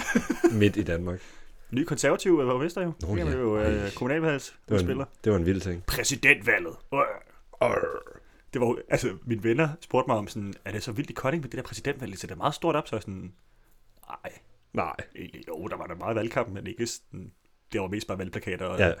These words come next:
Speaker 1: og croissanter og kaffe nede i gågaden. Altså,
Speaker 2: Så
Speaker 1: sådan,
Speaker 2: det var hurtigt overstået.
Speaker 1: <laughs> det var faktisk
Speaker 2: Ja. Det har ikke været en vild omgang.
Speaker 1: Men nu kommer jeg lige til en
Speaker 2: Men
Speaker 1: opfordring til alle kommunalpolitikere. Tag plakater ned!
Speaker 2: Ja, og samle dem op fra
Speaker 1: Og
Speaker 2: der, hvor
Speaker 1: samle
Speaker 2: de
Speaker 1: op
Speaker 2: falder
Speaker 1: og
Speaker 2: ned.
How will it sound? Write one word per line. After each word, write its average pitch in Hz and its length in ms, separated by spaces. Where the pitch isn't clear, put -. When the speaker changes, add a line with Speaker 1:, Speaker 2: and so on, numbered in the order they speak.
Speaker 1:
og - 120
croissanter 101 460
og 92 60
kaffe 90 280
nede 95 100
i 92 40
gågaden. 92 340
Altså, - 220
Speaker 2:
Så - 120
Speaker 1:
sådan, - 140
Speaker 2:
det 82 80
var 78 60
hurtigt 85 340
overstået. 85 320
Speaker 1:
<laughs> - 40
det - 180
var - 360
faktisk - 400
Speaker 2:
Ja. - 60
Det - 100
har 98 60
ikke 90 120
været 92 100
en 85 80
vild 85 140
omgang. 87 340
Speaker 1:
Men 101 120
nu 104 60
kommer 123 180
jeg 117 40
lige 120 80
til 113 140
en 117 80
Speaker 2:
Men 104 100
Speaker 1:
opfordring 120 240
til 120 60
alle 104 180
kommunalpolitikere. 113 600
Tag - 180
plakater 165 280
ned! 190 160
Speaker 2:
Ja, - 120
og 87 80
samle 87 300
dem 78 160
op 85 180
fra - 120
Speaker 1:
Og - 40
Speaker 2:
der, 87 140
hvor 82 80
Speaker 1:
samle 85 100
Speaker 2:
de - 40
Speaker 1:
op - 60
Speaker 2:
falder 90 180
Speaker 1:
og 117 80
Speaker 2:
ned. 104 160